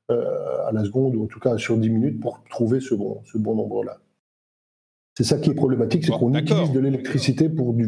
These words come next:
Speaker 2: Mais,
Speaker 1: des choses qui sont complètement
Speaker 2: mais du coup,
Speaker 1: virtuelles.
Speaker 2: quand moi je vais, euh, à mon Lidl et que je veux payer ma, ma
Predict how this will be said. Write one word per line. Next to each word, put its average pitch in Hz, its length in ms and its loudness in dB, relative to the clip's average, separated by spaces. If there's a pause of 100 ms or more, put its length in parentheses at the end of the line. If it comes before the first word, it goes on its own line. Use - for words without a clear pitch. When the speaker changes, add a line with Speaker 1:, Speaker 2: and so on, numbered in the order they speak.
Speaker 2:
Mais, 131 160 0
Speaker 1:
des 113 100 0
choses 135 240 -2
qui - 60 -16
sont 120 180 -4 (220)
complètement 131 320 0
Speaker 2:
mais 117 60 0
du 110 60 -2
coup, 208 100 -2
Speaker 1:
virtuelles. 170 160 -4
Speaker 2:
quand 147 100 2
moi 180 200 0
je 147 140 -2
vais, 143 380 0
euh, 107 260 0
à 117 120 0
mon 120 160 -2
Lidl 131 400 -2
et 104 40 -4
que - 140 -8
je 95 140 -4
veux 104 40 0
payer 123 440 -2
ma, 85 600 -4
ma 85 560 -4